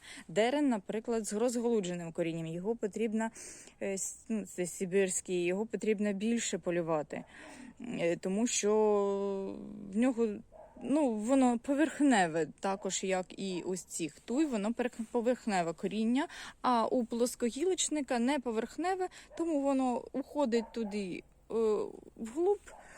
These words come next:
в глибину, і воно витривале. Також як і гібіскуси квітучі. А ось гортензії треба підлівати постійно, тому що поверхнева, коренева, розголуджена дуже, їй не вистачає,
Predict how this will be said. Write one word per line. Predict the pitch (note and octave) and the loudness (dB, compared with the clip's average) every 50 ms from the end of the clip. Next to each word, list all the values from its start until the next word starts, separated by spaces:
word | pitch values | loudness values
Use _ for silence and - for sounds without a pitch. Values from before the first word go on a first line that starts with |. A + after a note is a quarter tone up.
| - - - - | -20 -18 -12 -8
в | C#4 | -4
глибину, | C4+ E4 F4 F4+ D#4 E4 F4+ F#4 F#4 F#4 F#4 - | -2 0 0 2 0 0 -2 -2 -2 -2 -2 -4
і | - - D4+ D#4+ | -4 -2 0 0
воно | D#4 D4 D#4 D#4 D#4 D#4+ | 0 0 0 0 0 0
витривале. | C#4 B3+ A3+ - A3 G3+ F#3 F3+ F3+ F3+ F3+ F#3+ F#3+ - - - - _ | 0 0 -2 -2 -2 -2 -2 -2 -2 -2 -2 -4 -6 -8 -14 -20 -12 _
Також | - A#3 A3+ - G#3 G3+ - - | -4 -4 -4 -2 -4 -4 -4 -4
як | G3+ G3 F#3 F#3 - - | -4 -4 -6 -6 -6 -8
і | A#3 B3+ D4+ - - | -8 -8 -8 -8 -10
гібіскуси | A3+ G#3 B3+ C4+ B3 C#4+ F4+ A4+ - - - A#4 - - - A4+ G#4+ - - - - _ _ _ _ _ _ _ _ _ _ _ _ - | -8 -6 -4 -4 0 0 0 0 0 -4 -8 -8 -6 -4 -4 -4 -4 -6 -12 -20 -20 _ _ _ _ _ _ _ _ _ _ _ _ -8
квітучі. | - E4+ E4+ D4+ - D#4+ D#4+ D#4 - - E4 D#4 D#4 - - _ _ _ _ - - | -4 -4 -2 -2 -2 -4 -2 -2 -2 -2 -2 -4 -6 -8 -14 _ _ _ _ -4 0
А | A3+ A#3+ | 4 4
ось | A#3 B3 A#3+ | 6 6 4
гортензії | A#3 B3 B3+ A#3+ - C#4+ D#4 F#4 E4 C#4 D#4 | 4 2 4 4 4 4 4 2 2 0 0
треба | A#3 A#3 F#3+ F#3 F#3+ G#3+ G#3+ - _ _ | 0 2 2 2 2 0 -2 -2 _ _
підлівати | - A3 G3+ F3+ G3 F#3+ F3+ D#3 D#3 D#3 D#3+ - G3 F#3+ | -4 -2 -2 0 0 0 0 0 0 0 0 0 -2 -2
постійно, | - G3 G3+ G3+ - - D4 E4 F4+ F#4 F4 E4 | -2 -2 -2 0 0 0 0 0 2 2 0 0
тому | - C4+ B3+ D4+ D#4+ | 2 2 2 2 0
що | - - D4+ | -2 -4 -2
поверхнева, | - C#4+ C4 B3+ B3 - - B3+ B3+ A#3+ G#3+ G3 G3 F#3 - _ _ | 0 2 2 2 0 -2 0 0 2 2 2 0 -2 -4 -6 _ _
коренева, | - A#3+ A3+ A3 A3 G#3+ G#3 A#3 C4 D4 D#4 E4 D4 C4 A#3+ G#3+ G#3 | 2 2 4 4 4 4 4 4 2 2 2 0 2 2 2 2 2
розголуджена | G3+ G#3 G#3 G3+ G#3 A3 G#3+ B3+ C#4 C4+ B3 C4+ B3 A#3 A3+ | 2 0 0 -2 -2 -2 -2 0 0 0 0 0 0 0 0
дуже, | G#3 G3+ A3 A3 A3 G#3 F#3+ G3 F#3+ F#3+ - - - - - - | 0 0 0 0 0 0 0 -2 -2 -4 -6 -12 -16 -16 -14 -10
їй | F#3 G3 G#3+ B3+ A#3+ | -6 -4 -2 0 0
не | G#3 F#3+ G#3+ | 0 0 -2
вистачає, | G#3+ A3 A3 - - F3 - - F#3 E3+ E3 D#3+ E3 F3 | -2 -4 -4 -6 -6 -6 -4 -2 -2 -2 -2 -2 -6 -8